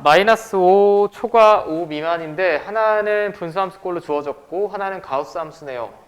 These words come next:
에프엑스가 연속인 점들의 X좌표의 집합을 A, 지엑스가 연속인 점들의 X좌표의 집합을 B, 그 다음에 차집합의 원소의 개수를 구하여라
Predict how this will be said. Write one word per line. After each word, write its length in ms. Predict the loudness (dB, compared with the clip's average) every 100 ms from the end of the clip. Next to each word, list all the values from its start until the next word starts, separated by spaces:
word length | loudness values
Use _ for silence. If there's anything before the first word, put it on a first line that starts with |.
| _ _ -20
에프엑스가 500 | -14 -14 -12 -8 -6
연속인 320 | -6 -10 -14
점들의 400 | -10 -10 -8 -8
X좌표의 560 | -8 -10 -12 -12 -12 -12
집합을 1000 | -14 -12 -10 -4 -2 -2 -4 -10 _ _ _ -8
A, 320 | -8 -8 -16 _ _ _ _ _ _ _ _ _ _ _ _
지엑스가 580 | -10 -6 -6 -8 -6 -4
연속인 320 | -4 -10 -14
점들의 1200 | -12 -14 -12 -8 -8 -6 -6 -6 -6 -8 -8 -10 -12
X좌표의 520 | -14 -14 -14 -12 -14
집합을 1040 | -14 _ -16 -10 -8 -8 -8 -8 -10 -14
B, 360 | -14 -14 -14 _ _ _ _ _ _ _ _
그 60 | -6
다음에 480 | -4 -2 -4 -8
차집합의 720 | -8 -10 -10 -8 -6 -2 -2 -2
원소의 400 | -6 -8 -8 -8
개수를 400 | -10 -12 -12 -6
구하여라 580 | -4 -2 -2 -4 -6